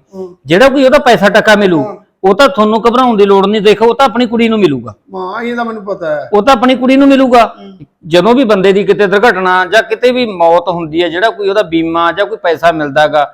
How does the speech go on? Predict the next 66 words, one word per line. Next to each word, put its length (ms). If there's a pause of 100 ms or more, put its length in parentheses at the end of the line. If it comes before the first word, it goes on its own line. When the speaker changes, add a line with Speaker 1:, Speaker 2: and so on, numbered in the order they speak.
(220)
Speaker 2:
ਜਾਂ 120
ਕੋਈ 100
ਮੁਲਾਜ਼ਮ 420
ਬੰਦਾ 240
ਗਾ, 180 (320)
ਤਾਂ 260
ਹਮੇਸ਼ਾ 420
ਉਹਦੇ 200
ਘਰ 260
ਵਾਲੀ 180
ਨੂੰ 120
ਜਾਂ 100
ਉਹਦੇ 120
ਬੱਚਿਆਂ 280
ਨੂੰ 80
ਮਿਲੂਗਾ। 360 (280)
Speaker 1:
ਠੀਕ 380
ਹੈ। 60
Speaker 2:
ਇਹ 60
ਥੋੜ੍ਹੀ 280
ਆ 40
ਵੀ 100
ਉਹਦੇ 120
ਮਾਂ 200
ਪਿਓ 120
ਨੂੰ 120
ਮਿਲੂਗਾ। 440 (180)
Speaker 1:
ਐਂ 200
ਤਾਂ 160
Speaker 2:
ਪਰ 60
Speaker 1:
ਆਪਾਂ 160
ਉਦੋਂ 120
ਲਿਖਾਇਆ 420
ਸਾਰਾ 240
ਕੁਛ, 200
ਇੰਨੀ 220
ਜ਼ਰੂਰੀ 200
Speaker 2:
ਹਾਂ, 300
Speaker 1:
ਗੱਲ 120
Speaker 2:
ਬਸ 80
ਆਪਾਂ 200
ਲਿਖਿਆ, 320
ਮੇਰੀ 300
ਗੱਲ 100
ਸੁਣ, 220 (200)
ਆਪਾਂ 260
ਇੰਨਾ 240
ਕੁ 100
ਕਰ 180
ਸਕਦੇ 400
ਆ। 240
Speaker 1:
ਹੂੰ। 160 (420)
Speaker 2:
ਚੱਲ, 180 (300)
ਉਹਨਾਂ 220
ਦਾ 60
ਵੀ 120
ਪੁੱਤ 240
ਗੁਜ਼ਰਿਆ, 320
Speaker 1:
ਹੂੰ। 320
Speaker 2:
ਆਪਣਾ 260
ਜਮਾਈ 320
ਸੀ, 120
ਉਹਨਾਂ 140
ਦਾ 80
ਪੁੱਤ 320
ਸੀ। 140